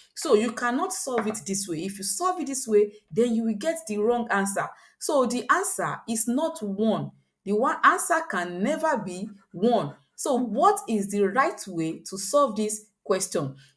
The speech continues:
The right way is to solve from left to right. So now let's take it one after the other.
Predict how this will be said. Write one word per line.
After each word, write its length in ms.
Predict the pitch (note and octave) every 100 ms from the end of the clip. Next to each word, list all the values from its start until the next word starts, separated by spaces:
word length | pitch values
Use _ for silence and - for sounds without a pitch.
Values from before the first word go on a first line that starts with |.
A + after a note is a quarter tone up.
| -
The 80 | B3
right 400 | C4+ D#4+ G4 -
way 140 | G#3 F#3+
is 240 | F#3+ G3
to 120 | F#3
solve 460 | E3+ - C#4 D4+ F4
from 420 | - E3+ D3+ D3
left 360 | D3 D#3+ G3+ - _ -
to 320 | - G#3 G#3 - -
right. 460 | E3 A#3 F3+ D#3 - - -
So 200 | - A#3
now 300 | C#4+ C4 G#3+
let's 240 | D#4+ -
take 240 | C4+ B3+
it 120 | A3 G#3+
one 280 | F#3 G#3 G#3
after 280 | F3 - F#3
the 160 | D3+ D3
other. 320 | E3+ D#3+ D3+